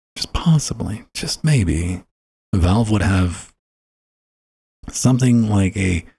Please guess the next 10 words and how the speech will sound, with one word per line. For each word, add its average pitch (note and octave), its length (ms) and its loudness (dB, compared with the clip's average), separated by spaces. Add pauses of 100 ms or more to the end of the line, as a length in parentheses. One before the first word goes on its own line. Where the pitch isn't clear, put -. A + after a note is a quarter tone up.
(500)
consumer G#2 640 2
ambassador F2 720 0
role, F2 500 -2 (180)
position, F2 640 0
or F2 180 2
a E2 60 2
team E2+ 720 2 (500)
at F#2+ 140 -2
Valve? E2+ 640 -2
Um, G2 560 0